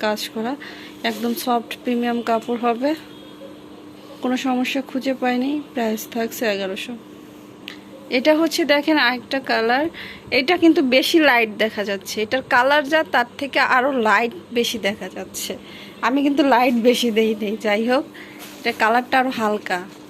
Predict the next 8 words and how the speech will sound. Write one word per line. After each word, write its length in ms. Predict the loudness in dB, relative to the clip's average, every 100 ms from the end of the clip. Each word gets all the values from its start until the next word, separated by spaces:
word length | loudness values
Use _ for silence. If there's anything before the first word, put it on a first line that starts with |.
| -20 -20 -20 -20 -14
এটা 120 | -4 -2 0
ব্যাক 180 | 0 0
পার্ট, 200 | -2 -2 -4 -10
এটা 140 | -4 2
লেমন 300 | 4 4 0 0
কালার, 320 | 0 0 -2 -4 -4
হ্যাঁ, 220 | -2 -2 -6 -16 -20 -20 -20 -20 -20 -20 -20 -18 -6
নিচে 200 | -4 -4